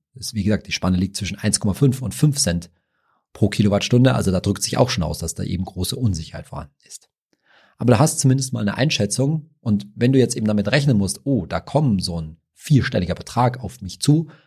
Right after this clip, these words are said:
dann ist natürlich jetzt die Frage, wo soll das Geld herkommen? Und die erste Antwort auf diese Frage, die ist dir wahrscheinlich irgendwie schon klar, aber vielleicht musst du der Sache auch noch ins Auge sehen. Ja,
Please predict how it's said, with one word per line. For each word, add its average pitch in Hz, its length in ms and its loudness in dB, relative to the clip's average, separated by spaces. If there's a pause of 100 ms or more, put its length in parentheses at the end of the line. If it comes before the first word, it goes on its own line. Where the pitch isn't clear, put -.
dann 160 140 4
ist 135 100 4
natürlich 113 280 0
jetzt - 140 -4
die 120 80 -2
Frage, 107 520 -4
wo 90 260 -4
soll 78 220 -8
das - 260 -12
Geld 69 320 -10
herkommen? - 400 -6 (800)
Und 123 140 0
die 151 140 2
erste 202 280 4
Antwort 151 260 4
auf 101 80 -2
diese 107 200 -2
Frage, 135 440 2
die - 240 -8
ist - 180 -8
dir 143 220 0
wahrscheinlich 175 680 2
irgendwie 156 260 2
schon 113 300 -2
klar, 160 400 2
aber 143 240 0
vielleicht 135 340 -2
musst 135 160 -4
du 127 40 -4
der 110 180 0
Sache 101 200 -4
auch 82 120 -10
noch 90 100 -12
ins - 140 -12
Auge 143 240 2
sehen. 202 300 4 (420)
Ja, 110 400 4